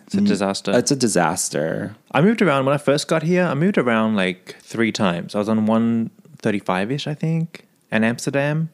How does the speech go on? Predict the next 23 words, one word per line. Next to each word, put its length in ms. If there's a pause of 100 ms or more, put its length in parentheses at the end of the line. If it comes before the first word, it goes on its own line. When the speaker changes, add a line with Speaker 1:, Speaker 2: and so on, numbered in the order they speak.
(120)
Speaker 2:
Yeah. 140
Speaker 1:
Avenue. 440 (720)
Then 100
I 40
went 100
to 60
one 180
forty-two 560
in 80
Riverside, 680 (220)
Speaker 2:
Mm-hmm. 560
Speaker 1:
near, 160
right 160
near 180
where 100
you 140
are. 200
Speaker 2:
Yeah. 240 (600)
Speaker 1:
Um, 380
then 140
I 40
went 200
to 260